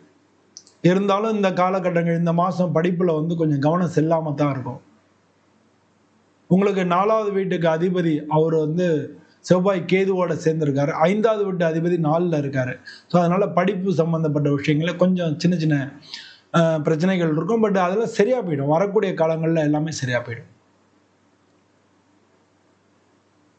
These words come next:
உங்களுக்கு மேல படிப்புக்கு ஏதாவது சீட்டு அதுக்கெல்லாம் ட்ரை பண்ணிக்கிட்டு இருந்தீங்கன்னா அந்த மாதிரியான வாய்ப்புகள் நிச்சயமா கிடைக்கும்.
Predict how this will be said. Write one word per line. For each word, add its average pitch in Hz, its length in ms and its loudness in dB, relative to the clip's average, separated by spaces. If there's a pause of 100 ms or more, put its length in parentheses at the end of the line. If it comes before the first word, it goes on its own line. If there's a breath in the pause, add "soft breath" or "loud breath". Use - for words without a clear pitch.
(520)
உங்களுக்கு 202 380 2
மேல 208 300 0
படிப்புக்கு 196 500 0
ஏதாவது 185 260 0
சீட்டு 196 460 0
அதுக்கெல்லாம் 175 420 0
ட்ரை 180 220 0
பண்ணிக்கிட்டு 175 340 0
இருந்தீங்கன்னா 165 540 0 (280 loud breath)
அந்த 196 260 4
மாதிரியான 190 480 0
வாய்ப்புகள் 185 560 0
நிச்சயமா 180 440 0
கிடைக்கும். 139 500 -4